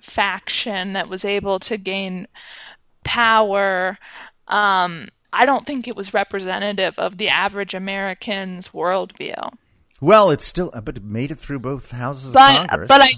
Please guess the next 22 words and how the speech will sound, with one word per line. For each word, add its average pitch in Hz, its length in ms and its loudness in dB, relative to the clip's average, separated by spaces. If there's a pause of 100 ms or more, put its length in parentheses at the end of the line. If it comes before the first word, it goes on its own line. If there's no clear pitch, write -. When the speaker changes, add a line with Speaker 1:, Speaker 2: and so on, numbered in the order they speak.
(100)
Speaker 1:
do 349 220 2
think 302 480 2
that 247 220 2
the 240 120 4
Black 233 380 6
Sox, 233 480 2
I 262 120 -4
don't 320 140 -6
know, 320 120 -6
I'm 233 100 -6
not 294 160 2
a 294 40 0
cultural 302 380 -4
historian, 262 640 -4 (380)
but 226 180 10
I 262 240 6
do 330 220 0
think 254 440 -2
that 226 320 4 (380)
this 240 360 4
probably 240 640 0
was 226 500 6